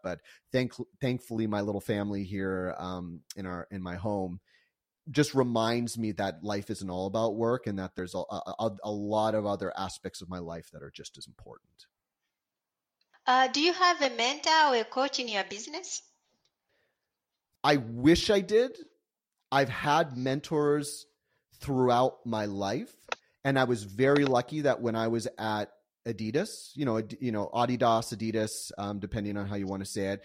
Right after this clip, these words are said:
Speaker 1: you know, again, it's, it's a global company, and they had world-class, they had some world-class leaders there. And so I was very fortunate that I worked for a couple people or got, built relationships with,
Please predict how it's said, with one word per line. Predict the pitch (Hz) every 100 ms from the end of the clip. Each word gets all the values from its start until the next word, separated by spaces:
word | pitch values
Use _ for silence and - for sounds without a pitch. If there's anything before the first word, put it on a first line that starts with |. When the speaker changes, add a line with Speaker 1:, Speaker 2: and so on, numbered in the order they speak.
| - -
Speaker 1:
you | 135
know, | 131
again, | 127 117
it's, | 101 -
it's | - 110
a | 110
global | 98 104 113 120 123 123 117
company, | 120 113 113 110 113 - _ _ -
and | 113 110
they | 107
had | 107 101
world-class, | 104 110 117 110 - 98 98 95 - -
they | 120
had | 107
some | 120 110
world-class | 110 104 - 98 92 -
leaders | 92 80 65 -
there. | 62 50 _ _ _ _ _ -
And | 127 123
so | - 123
I | 120
was | 120 110
very | 127 135
fortunate | 127 127 120 - 123 -
that | 113
I | 104
worked | 98 113 113
for | - 107
a | 101
couple | 113 -
people | 95 139 131 131 123 123 -
or | 113 107
got, | 95 107 101 117
built | 120 110 -
relationships | 98 98 - 131 - 139 - -
with, | 107 107 101